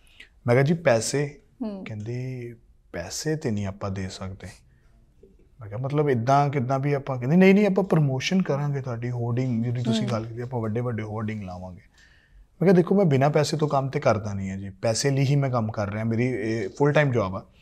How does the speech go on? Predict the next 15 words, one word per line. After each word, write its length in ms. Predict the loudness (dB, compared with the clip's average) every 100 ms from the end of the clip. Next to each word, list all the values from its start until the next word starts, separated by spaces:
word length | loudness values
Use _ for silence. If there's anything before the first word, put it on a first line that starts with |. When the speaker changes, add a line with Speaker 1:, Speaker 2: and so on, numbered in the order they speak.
| -20 -20 _
Speaker 1:
ਕਹਿੰਦੀ, 200 | 6 8
"ਉਸ 100 | 8
ਤੋਂ 140 | 10
ਇਲਾਵਾ 280 | 10 10 8
ਕੁਛ 220 | 4 2
ਆਪਸ਼ਨ 360 | 2 2 0 -2
ਹੈ?" 200 | -2 -4
ਤੇ 180 | -6 -8
ਮੈਂ 140 | -4 -2
ਕਿਹਾ 220 | -2 -2
ਵੀ, 220 | -2 -4
"ਤੁਸੀਂ 320 | -4 -6 -4
ਨਾ 200 | -2 -2 -4 -10 -20 _ _ -4
ਇੱਕ 200 | 0 4
ਲਿਸਟ, 440 | 4 4 2 2